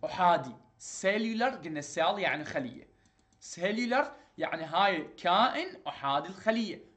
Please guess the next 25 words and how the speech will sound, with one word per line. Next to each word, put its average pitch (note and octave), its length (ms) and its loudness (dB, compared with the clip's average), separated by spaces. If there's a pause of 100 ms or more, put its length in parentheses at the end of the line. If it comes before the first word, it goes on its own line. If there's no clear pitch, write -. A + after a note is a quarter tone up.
كائن G#3+ 300 4
شو A#3+ 140 -4
نقول A#3+ 300 0
كائن؟ G3 420 2
أورجانيزم. D3+ 1080 -2 (540)
أورجانيزم، D3 1300 0
هذا C#3+ 260 0
نصيح D3+ 340 -10
له G3 260 0 (320)
كائن. D#3+ 300 2 (440)
ركز D#3+ 280 -4
بين F3 180 -4
مصطلحين. C#3+ 540 -6 (180)
organ F#3+ 1000 2
وحدة D#3+ 480 0
يعني E3+ 520 0
عضو. E3+ 400 0 (840)
من D3 300 -8
تقول A3+ 260 -2 (100)
organism F#3 1300 0 (120)
يعني D#3 280 0
شنو E3+ 400 -2
organism؟ D#3+ 520 -4 (120)
يعني C#3 320 -6
كائن، G3 600 -2